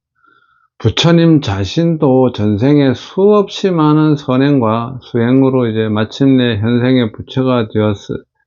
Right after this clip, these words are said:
되었으며, 경전 곳곳에서는 이제 부처님의 전생담이 있습니다. 그러니까,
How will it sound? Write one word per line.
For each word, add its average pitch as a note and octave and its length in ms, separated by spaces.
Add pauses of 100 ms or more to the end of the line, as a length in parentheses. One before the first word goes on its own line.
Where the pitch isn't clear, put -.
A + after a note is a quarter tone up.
(140)
되었으며, A#2 680 (840)
경전 D3 640
곳곳에서는 C3 1040 (160)
이제 G#2 400
부처님의 C3 720
전생담이 A2+ 640
있습니다. F#2 500
그러니까, G#2+ 480